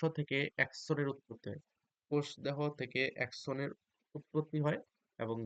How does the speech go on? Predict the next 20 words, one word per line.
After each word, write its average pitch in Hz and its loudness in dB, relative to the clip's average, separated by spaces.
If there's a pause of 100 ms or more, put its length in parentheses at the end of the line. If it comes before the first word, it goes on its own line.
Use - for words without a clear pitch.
যে 151 4 (200)
অংশ 147 0 (140)
থেকে 170 -2
উৎপত্তি 147 -4
হয়, 113 0 (100)
তাকে 131 0
বলে 147 4
অ্যাক্সন 127 -2
হিলক। 110 -2 (760)
অ্যাক্সন - -2
হিলক 127 -2
থেকে 147 -2 (220)
অ্যাক্সনের 143 2
উৎপত্তি 127 -4 (400)
ঘটে। 139 2 (840)
অ্যাক্সনের 170 2 (100)
সাইটোপ্লাজমকে 139 2 (320)
কি - -4
বলা 135 0
হয়? 147 4